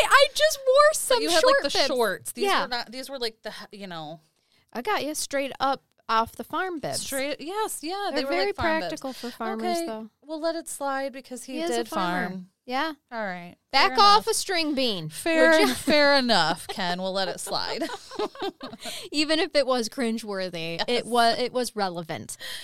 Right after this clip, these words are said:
Speaker 1: for
Speaker 2: I
Speaker 1: him
Speaker 2: think
Speaker 1: to
Speaker 2: with
Speaker 1: be
Speaker 2: the
Speaker 1: wearing
Speaker 2: chops,
Speaker 1: them.
Speaker 2: it was
Speaker 1: I,
Speaker 2: just
Speaker 1: you
Speaker 2: a bad
Speaker 1: don't see a
Speaker 2: combo.
Speaker 1: lot of bibs and chops.
Speaker 2: Right.
Speaker 1: So I was picturing more, like, chops in a white rolled up T-shirt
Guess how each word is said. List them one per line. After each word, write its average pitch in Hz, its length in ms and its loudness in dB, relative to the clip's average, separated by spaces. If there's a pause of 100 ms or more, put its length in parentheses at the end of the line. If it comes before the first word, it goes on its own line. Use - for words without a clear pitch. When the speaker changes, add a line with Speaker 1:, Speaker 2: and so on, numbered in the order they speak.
(120)
Speaker 1:
for 247 80 0
Speaker 2:
I 233 40 0
Speaker 1:
him 220 200 -4
Speaker 2:
think 208 40 -6
Speaker 1:
to 226 120 -2
Speaker 2:
with 214 100 -8
Speaker 1:
be 247 60 2
Speaker 2:
the 196 60 -2
Speaker 1:
wearing 180 280 -6
Speaker 2:
chops, 240 680 -6
Speaker 1:
them. - 80 -10
Speaker 2:
it 220 80 -10
was 214 100 -2
Speaker 1:
I, 269 80 6
Speaker 2:
just 277 120 -4
Speaker 1:
you 311 80 0
Speaker 2:
a - 40 0
bad - 180 2
Speaker 1:
don't 294 80 -8
see 302 260 0
a 285 40 -4
Speaker 2:
combo. 320 120 -2
Speaker 1:
lot 240 180 -2
of 196 120 -6
bibs 196 260 -8
and 180 140 -8
chops. - 560 -8
Speaker 2:
Right. 202 300 0
Speaker 1:
So 190 180 -2
I 247 160 2
was 247 180 -2
picturing 202 600 -8
more, 196 260 -6
like, 180 320 -10
chops 202 440 -4
in 185 100 -10
a 175 60 -10
white 185 300 -6
rolled 180 300 -8
up 170 220 -10
T-shirt 185 640 -10